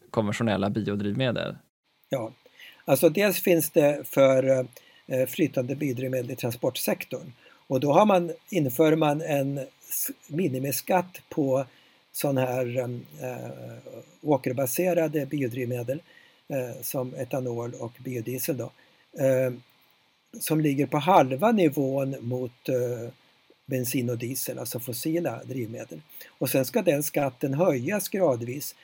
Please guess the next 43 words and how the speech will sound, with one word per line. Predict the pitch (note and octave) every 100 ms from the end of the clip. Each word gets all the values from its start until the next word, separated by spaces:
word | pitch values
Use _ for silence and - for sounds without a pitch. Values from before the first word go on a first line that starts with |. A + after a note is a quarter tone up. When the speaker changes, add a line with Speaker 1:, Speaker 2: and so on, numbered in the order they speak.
| _ -
Speaker 2:
fram | E3 C3 B2
till | C#3+
tjugo | - C3+ C3
trettio, | B2 C3 A#2+ - C3+ D#3 - - - - _ _
så | -
att, | C3 E3+ D#3+
så |
att | C#3+
den | D3
blir | C#3
lika | D3+ A3+ C#3 - F3
hög | D#3 C#4 C#3+ C3
som | - B2+
för | C3+
fossila | C3+ B2 C#3+ A#2+
bränslen. | B2 C#3+ C3+ - - -
Speaker 1:
Som | -
Speaker 2:
Så | D3
Speaker 1:
om | C#3+
Speaker 2:
att | C3
Speaker 1:
det | C3+
inte | G#3
Speaker 2:
E |
U |
Speaker 1:
vore | E3+
någon | A#2+ B2
skillnad | - B2 B2+ D3+
på | A2
dem | D#2+
då | D2
alltså? | D2+ - - -
Speaker 2:
Nej, | A#3 -
precis. | A3 G#3 C3+ -
Och | E3+
E | G#3
U-kommissionen | E3+ D#3+ F3 F3 - D4+ B3 D#3
föreslår | D#3 F#3+ C#3+ - F#3+ F3
alltså | C#3 D3+
att |
vi | D3+
ska | - D#3 - -
straffbeskatta | - - F#3+ D3+ - - D3+ - A3 F#3+ - D#3+
bort | B2+ B2 B2+ - -